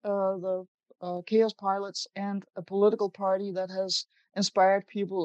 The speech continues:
in other parts of the world. Um, so I think you, you really, you know, match the, the title of, and the intentions with this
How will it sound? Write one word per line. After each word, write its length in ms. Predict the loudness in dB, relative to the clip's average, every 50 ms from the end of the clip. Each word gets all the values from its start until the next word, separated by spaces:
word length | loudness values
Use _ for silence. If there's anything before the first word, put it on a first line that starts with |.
| -4 -4
in 80 | -6 -6
other 220 | -6 -6 -6 -8 _ -6 -6
parts 200 | -4 -4 -4 -6
of 80 | -8 -6
the 120 | -6 -2 2 4
world. 260 | 4 4 2 0 -4 _ _ _ _ _ _ _ _ _ 0
Um, 340 | 2 4 4 4 2 0 -2
so 120 | -2 0 0 0 0
I 20 | 0 -2
think 160 | -2 -2 -2 -6 -8 _ _ _ _ _ _ _ _ _ 0 2
you, 100 | 4 4 4 2 -2 -4
you 80 | -4 -2 0 2
really, 260 | 2 2 2 0 -2 -4 -6 -8 _ _ _ _ _ _ _ _
you 80 | -4 0 2
know, 260 | 2 2 2 0 -4 -6 -4 -2 2 2
match 240 | 2 2 2 -2 -8 -12 -6 -2
the, 100 | 0 0 0 0 -4
the 100 | -12 -12 -6 -2
title 260 | -2 0 0 0 -4 -4 -4 -6 -6
of, 80 | -8 -8 -12 -20 _ _ _ _ _ _ _ _ _
and 140 | -6 -4 -2
the 100 | 0 0
intentions 580 | 0 -2 -2 -2 0 0 0 -2 -2 -6 -8 -8 -8 -8
with 120 | -8 -8 -8
this 200 | -8 -8 -8 -8